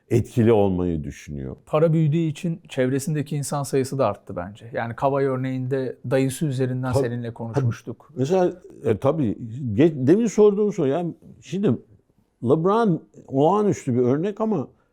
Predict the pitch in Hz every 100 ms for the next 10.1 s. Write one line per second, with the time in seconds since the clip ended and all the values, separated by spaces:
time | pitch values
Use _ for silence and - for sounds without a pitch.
0 | _ _ - 180 247 247 240 175 147 120
1 | 202 151 87 92 233 240 240 202 220 220
2 | 160 180 214 202 160 92 90 - _ -
3 | 226 208 151 - _ _ _ _ _ _
4 | _ _ - 107 104 98 113 208 247 233
5 | - 185 - 220 - - _ - 127 151
6 | 180 185 190 202 214 226 202 202 185 226
7 | - 180 165 160 156 208 220 - _ _
8 | _ _ _ _ - 131 135 123 - 170
9 | 170 180 175 170 - 143 151 170 170 170
10 | 165